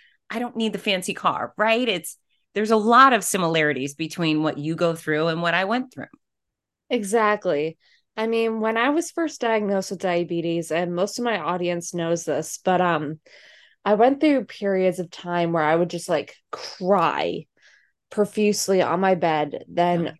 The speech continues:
Speaker 2: one, then at one point, I was sitting on my bed at, like, one A M in tears. I felt, I documented it, put it on TikTok, and <laughs> the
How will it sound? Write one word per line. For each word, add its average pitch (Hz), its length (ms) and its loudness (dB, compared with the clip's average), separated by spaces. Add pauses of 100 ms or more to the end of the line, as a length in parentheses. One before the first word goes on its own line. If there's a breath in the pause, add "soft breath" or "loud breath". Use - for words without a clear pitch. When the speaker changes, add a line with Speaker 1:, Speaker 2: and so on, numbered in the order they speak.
(120)
Speaker 2:
one, 226 380 -2 (240)
then 196 160 2
at 180 100 0
one 240 220 2
point, 170 480 -6 (160)
I 170 80 2
was 180 140 0
sitting 302 280 4
on 277 80 2
my 208 120 4
bed 165 320 0
at, 151 120 -6
like, 165 280 -4
one 175 320 2
A 190 140 2
M 160 300 -2 (240)
in 240 220 6
tears. 170 720 -2 (380)
I 185 80 -2
felt, 196 460 2
I 185 80 2
documented 190 680 0
it, 175 260 0 (520 soft breath)
put 208 100 -6
it 202 120 0
on 208 160 0
TikTok, 165 640 -4 (260)
and 165 480 0
<laughs> 247 200 -6
the 269 260 6